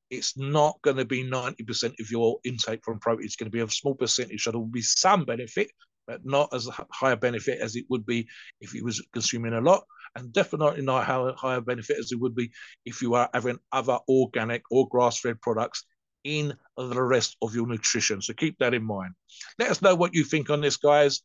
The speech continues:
Talk about protein products, especially those, those good ones, bad ones, what you think, et cetera, et cetera, in the comments. Please note, we are not doctors and opinions are ours. It's our view and based on our experience and views on the topic.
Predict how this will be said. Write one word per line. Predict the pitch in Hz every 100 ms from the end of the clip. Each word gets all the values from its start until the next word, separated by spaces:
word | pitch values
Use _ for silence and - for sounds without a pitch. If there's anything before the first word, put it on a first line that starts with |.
| _ _ -
Talk | 185 165
about | 156 147 143
protein | 151 147 139
products, | 113 143 139 143 - - _ _
especially | - 170 160 143 135
those, | 139 117 -
those | 139 135 -
good | 175 139
ones, | 156 147
bad | 123 143 135
ones, | 139 135 143
what | 185
you | 143
think, | 139 123
et | 135
cetera, | 151 139 131
et | -
cetera, | 131 - 131
in | 117
the |
comments. | - 127 110 107 - _ _ _ 160
Please | 185 135
note, | 151 156 120
we | 131
are |
not | 180 -
doctors | 151 147 147 120
and | 131
opinions | 117 147 135 113 123
are | 131
ours. | 127 170 - - _ _ -
It's | 101 -
our | 139 180
view | 151 151 147
and | 135
based | 123 -
on | - 143
our | 170
experience | 170 - 139 123
and | 117
views | 180 175 135
on |
the | 113
topic. | - 117 - 120